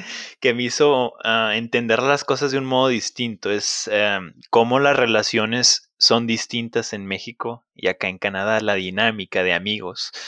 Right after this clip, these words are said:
Porque, por ejemplo, <laughs> les voy a decir que salí con, con la persona que fue mi novia sin saber que estábamos saliendo y también fui a cenar a su casa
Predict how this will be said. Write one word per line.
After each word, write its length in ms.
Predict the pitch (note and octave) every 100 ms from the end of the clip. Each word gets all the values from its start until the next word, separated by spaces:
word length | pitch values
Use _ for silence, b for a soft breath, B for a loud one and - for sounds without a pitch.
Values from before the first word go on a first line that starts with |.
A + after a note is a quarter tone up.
| B B B B _
Porque, 460 | F3 E3+ - E3
por 260 | D#3 - G#2+
ejemplo, 480 | - A#2+ A2 A2 A#2+
<laughs> 600 | - - F3 - D#3+ - B B B B
les 240 | B2 B2+ A#2
voy 240 | A#2 A#2+
a 40 | B2+
decir 500 | B2 - D3+ C3+ -
que 320 | A#2+ G#2+ F2+
salí 440 | - A#2+ B2+ C#3
con, 360 | - D#3 C#3 A2 -
con 180 | A#2+ B2
la 140 | A2
persona 440 | A2+ A2 A#2+ B2+ C3+
que 120 | B2+
fue 180 | - A2
mi 140 | A#2
novia 460 | B2+ A#2+ B2+ D#3 F#3 _
sin 400 | - - D3+ D3
saber 420 | - C#3 A#2 A#2 -
que 60 |
estábamos 560 | C#3+ - A#2 A#2 C3+ B2+
saliendo 680 | A#2 G#2+ B2 A#2+ F#2+ A#2 -
y 340 | C3+ D#3 D#3 - B B B B _ _
también 520 | D3 A#2+ A2 A2+ C#3+
fui 260 | - - A#2+
a 120 | A#2
cenar 340 | - C3+ A#2 A#2
a 80 | A#2+
su 220 | D3 D3
casa 540 | D#3+ D#3 D3 D#3+ F3+